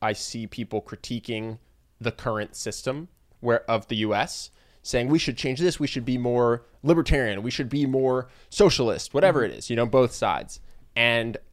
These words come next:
Speaker 1: I think people should maybe just recognize that these systems are complicated
Speaker 2: Yeah.
Speaker 1: and there's a lot of second and third order effects to the changes you want. So public healthcare for everyone, I, I'm totally game in theory.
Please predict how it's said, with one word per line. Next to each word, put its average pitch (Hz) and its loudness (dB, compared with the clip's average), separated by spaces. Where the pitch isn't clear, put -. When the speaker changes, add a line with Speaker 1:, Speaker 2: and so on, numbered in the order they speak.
Speaker 1:
I 117 2
think 139 -4
people 127 0
should 117 -2
maybe 117 -2
just 113 -4
recognize 117 -2
that 107 -16
these 107 -10
systems 107 -8
are 85 -8
complicated 143 -4
Speaker 2:
Yeah. 110 -6
Speaker 1:
and 123 0
there's 127 0
a 123 2
lot 110 4
of 117 -2
second 113 -2
and 107 -6
third 113 -2
order 107 -2
effects - -6
to - -2
the 156 -4
changes 156 -6
you 165 -6
want. 170 -2
So 107 2
public 190 2
healthcare 175 2
for 202 0
everyone, 151 4
I, 113 4
I'm 123 2
totally 160 4
game 127 0
in 110 -4
theory. 82 -10